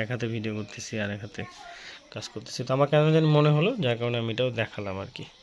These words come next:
ওকে, চলে আসছে তো। ঘরে চলে আসছিস?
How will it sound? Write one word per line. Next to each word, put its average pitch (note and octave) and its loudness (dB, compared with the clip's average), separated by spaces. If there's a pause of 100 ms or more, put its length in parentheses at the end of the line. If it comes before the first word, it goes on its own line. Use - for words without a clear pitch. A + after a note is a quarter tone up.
(180)
ওকে, A2 -12 (1700)
চলে G2+ 2
আসছে - 0 (120)
তো। C3 0 (2250)
ঘরে D#3+ 10
চলে G3 8
আসছিস? G3+ 4